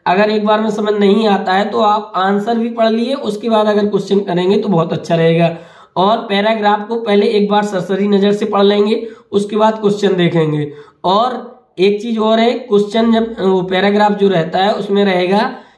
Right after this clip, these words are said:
कि इकतालीस से लेके पैंतालीस तक इस से question पूछे जाएंगे।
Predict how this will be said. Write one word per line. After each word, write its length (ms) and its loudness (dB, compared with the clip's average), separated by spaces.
कि 60 -12
इकतालीस 720 -2
से 100 0
लेके 300 2
पैंतालीस 680 0
तक 280 -2
इस 500 -4
से 280 2
question 380 0
पूछे 420 -2
जाएंगे। 460 0